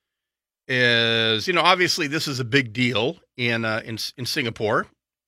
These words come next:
uh, the, uh, the U S, uh, North Korean summit. And so, uh, they're still sort of in the glow of the entire world's attention, uh, on them. And so we're, we're getting a lot of backstory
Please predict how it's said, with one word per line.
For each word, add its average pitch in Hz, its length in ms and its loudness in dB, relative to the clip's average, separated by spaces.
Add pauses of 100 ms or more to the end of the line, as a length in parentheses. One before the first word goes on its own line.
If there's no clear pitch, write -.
uh, 110 320 0
the, 113 280 -8
uh, 104 260 0
the 113 100 -14
U 120 120 -6
S, - 280 -6 (180)
uh, 107 320 -6
North 127 220 -4
Korean 120 280 -8
summit. 110 400 -6 (540)
And 131 160 -2
so, 127 300 2 (1400)
uh, 131 180 2
they're 143 140 2
still 151 320 2
sort 143 200 0
of 127 80 0
in 139 120 4
the 123 80 0
glow 123 500 4
of 113 320 -2
the 123 220 -4
entire 131 340 4
world's 123 380 -4
attention, 113 580 -4 (640)
uh, 120 220 -2
on 120 260 0
them. 127 340 0
And 151 180 0
so 170 140 0
we're, 165 200 4
we're 156 140 0
getting 185 340 4
a 190 80 0
lot 156 240 2
of 135 80 0
backstory 110 800 0